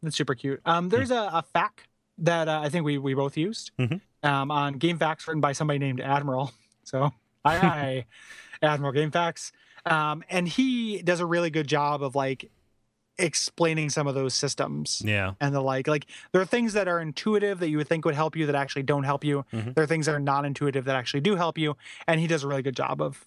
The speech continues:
Speaker 1: kind of laying out what's what.
Speaker 2: Yeah, and if you're playing this in the modern context, like, with how little information the game gives you,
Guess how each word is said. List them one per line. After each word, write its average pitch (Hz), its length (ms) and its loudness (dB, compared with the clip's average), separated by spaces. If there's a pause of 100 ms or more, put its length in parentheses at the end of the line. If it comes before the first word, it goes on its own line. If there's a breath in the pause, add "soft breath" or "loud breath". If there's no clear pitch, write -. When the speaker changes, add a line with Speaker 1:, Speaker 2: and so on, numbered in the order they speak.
Speaker 1:
kind 147 140 2
of 131 80 0
laying 135 200 0
out 131 140 0
what's 139 160 -2
what. 143 220 -2 (480 loud breath)
Speaker 2:
Yeah, 98 200 2
and 131 140 2
if 226 40 -2
you're 247 100 0
playing 220 240 2
this 175 160 0
in 143 100 2
the 123 60 2
modern 117 280 2
context, 123 640 0
like, 98 200 -4
with 110 120 0
how 139 120 2
little 117 260 0
information 101 540 -4
the 92 100 -4
game 92 260 -2
gives 98 340 0
you, 92 220 -2